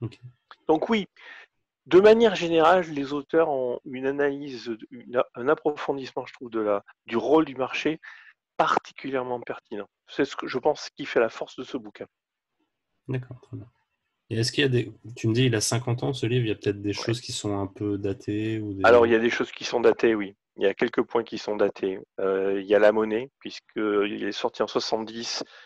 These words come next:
Speaker 2: et en soixante et onze, Nixon, euh, découplait le, le, le dollar du, de l'or.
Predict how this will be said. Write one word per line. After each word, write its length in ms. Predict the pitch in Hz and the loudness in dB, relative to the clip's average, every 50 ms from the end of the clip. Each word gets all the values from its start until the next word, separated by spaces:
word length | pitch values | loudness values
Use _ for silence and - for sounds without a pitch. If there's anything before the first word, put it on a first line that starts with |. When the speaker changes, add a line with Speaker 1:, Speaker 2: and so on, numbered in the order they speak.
| _ _ _ | _ _ _
Speaker 2:
et 60 | - | -6
en 60 | 101 101 | -6 -4
soixante 460 | - 123 - - 127 113 - _ - | -4 -6 -2 -2 -2 -4 -4 _ 0
et 60 | 120 | 2
onze, 340 | 113 117 120 117 113 101 104 | 2 2 2 0 -2 -4 -6
Nixon, 840 | 101 101 104 104 107 110 107 _ - - - 120 113 110 110 107 104 | -6 -6 -8 -8 -10 -10 -12 _ -18 -4 -2 -2 -2 -2 -4 -8 -6
euh, 300 | 104 101 98 113 110 104 - _ - - - - - - - _ _ | -4 -4 -4 -4 -6 -8 -14 _ -20 -20 -18 -18 -20 -20 -20 _ _
découplait 540 | - 113 - - - - - - - 117 117 | 0 0 0 0 -8 -14 -8 0 4 4 4
le, 400 | 110 107 107 104 101 101 101 101 101 - | 4 2 2 2 4 2 2 2 0 -4
le, 480 | 113 - - 107 104 - - 113 - - - | -4 -2 2 0 0 2 0 -2 -4 -6 -6
le 360 | - 107 107 104 104 104 104 - | -4 -2 0 0 2 0 -2 2
dollar 400 | - 117 113 117 117 113 113 107 | 2 6 8 10 10 10 10 8
du, 540 | 104 - - - - 101 101 101 98 98 98 | 4 -2 -14 -16 -12 -10 -8 -8 -6 -8 -4
de 120 | 92 110 | -2 2
l'or. 380 | 104 101 139 165 - - - - | 6 6 6 6 4 0 -10 -14